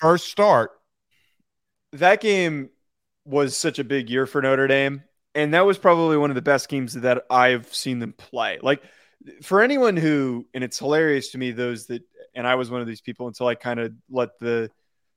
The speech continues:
Speaker 2: frustration wear off, to say that Brian Kelly couldn't prepare any team to, to battle it out with an S E C opponent. It,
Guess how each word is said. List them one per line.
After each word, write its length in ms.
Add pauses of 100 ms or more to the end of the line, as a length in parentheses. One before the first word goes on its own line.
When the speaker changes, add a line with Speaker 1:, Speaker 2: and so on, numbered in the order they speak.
(540)
Speaker 2:
frustration 600
wear 200
off, 300 (720)
to 120
say 200
that 120
Brian 260
Kelly 300
couldn't 260
prepare 580
any 220
team 440
to, 160 (160)
to 120 (160)
battle 320
it 80
out 180
with 140
an 80
S 180
E 40
C 160
opponent. 400
It, 100